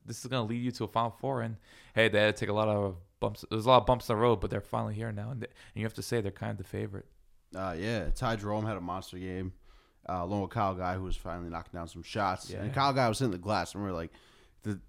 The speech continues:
Speaker 2: I feel like he was grabbing every, I don't, uh, like,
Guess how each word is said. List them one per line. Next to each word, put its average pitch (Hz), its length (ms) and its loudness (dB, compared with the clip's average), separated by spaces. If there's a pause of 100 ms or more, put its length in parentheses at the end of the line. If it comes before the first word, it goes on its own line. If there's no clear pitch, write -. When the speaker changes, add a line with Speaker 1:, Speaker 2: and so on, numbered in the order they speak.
(180)
Speaker 2:
I 107 40 -4
feel 156 180 -2
like - 80 -2
he 185 80 0
was 160 100 4
grabbing 120 380 2
every, 110 480 -2 (640)
I 104 40 -2
don't, 117 200 -2
uh, 104 100 -4 (580)
like, 101 160 -6